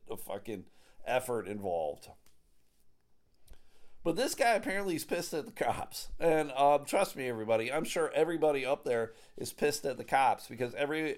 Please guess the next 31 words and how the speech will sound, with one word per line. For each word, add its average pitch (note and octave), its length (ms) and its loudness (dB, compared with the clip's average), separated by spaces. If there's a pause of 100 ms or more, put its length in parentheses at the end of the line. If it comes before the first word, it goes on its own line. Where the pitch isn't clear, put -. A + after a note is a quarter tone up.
everybody D#3 520 0
up C#3+ 260 2
there C3 200 2
is A#2 240 -6
a A#2 40 -8
fucking A#2 480 -4
meth C3+ 260 0
head D#3 340 0 (120)
and D3 400 -6
or C#3+ 440 6 (360)
fucking C3+ 380 -2 (340)
pedo. B2+ 540 8 (420)
I'm F#3+ 140 -10
telling D#3+ 460 2
you, - 160 -8 (320)
the B2 100 -6
U C#3 320 -4
P D#3 300 -2
is B2 160 -4
not C#3+ 260 0
a D3 60 0
place C#3+ 420 -4
you C3+ 120 -6
wanna B2+ 260 -2
go. G#2 480 0 (400)
So - 260 -8
is, A#2 220 -6 (320)
is D3 240 -2
it - 180 -6
pretty? B3 540 0 (180)
Sure. B2+ 640 2